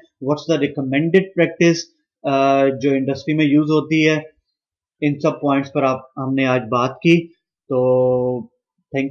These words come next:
you very much, Comment ज़रूर दीजिएगा, बताइएगा lecture कैसा लगा।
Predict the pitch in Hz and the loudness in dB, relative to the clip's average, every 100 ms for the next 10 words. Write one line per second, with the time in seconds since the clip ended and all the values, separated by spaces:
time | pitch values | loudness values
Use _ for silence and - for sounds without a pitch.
0 | 170 165 160 170 175 - - - _ _ | 0 2 2 2 0 -2 -12 -14 _ _
1 | _ _ _ _ _ _ _ _ _ _ | _ _ _ _ _ _ _ _ _ _
2 | - 147 151 127 135 165 165 165 170 170 | -2 0 0 0 2 4 4 2 2 2
3 | 175 170 156 - 131 143 165 160 160 151 | 4 4 4 -2 -2 2 2 2 2 2
4 | 135 - 131 139 135 160 156 151 156 | -2 -4 -4 -4 -4 -2 -2 -2 -2